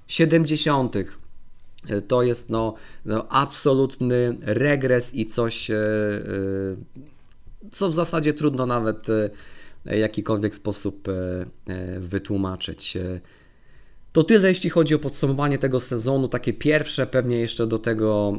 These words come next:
e, jakoś wrócę, też w Lecco di Bergamo pojawiają się, m,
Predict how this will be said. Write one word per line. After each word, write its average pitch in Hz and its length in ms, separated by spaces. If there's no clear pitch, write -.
e, 101 420
jakoś 110 360
wrócę, 151 400
też 110 180
w - 20
Lecco 113 240
di 120 140
Bergamo 123 480
pojawiają 110 420
się, 110 240
m, 104 460